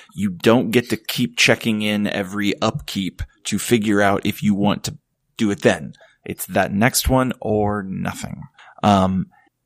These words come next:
if the spell with rebound is countered when you try to cast it from your hand, it doesn't rebound, it goes to the graveyard. This is one of those abilities that the card has to actually resolve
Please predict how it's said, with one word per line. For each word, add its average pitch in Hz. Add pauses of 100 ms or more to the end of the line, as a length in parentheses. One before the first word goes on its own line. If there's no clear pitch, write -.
if 135 (340)
the 113
spell 123
with 113
rebound 110
is 101 (180)
countered 135 (400)
when 107
you 110
try 107
to 104
cast 110
it -
from 104
your 98
hand, 98 (200)
it -
doesn't 101
rebound, 98
it 98
goes 95
to -
the 90
graveyard. 92 (340)
This 107
is 110
one 104
of 110
those 110
abilities 107
that - (100)
the 95
card 101
has 98
to -
actually 98
resolve 98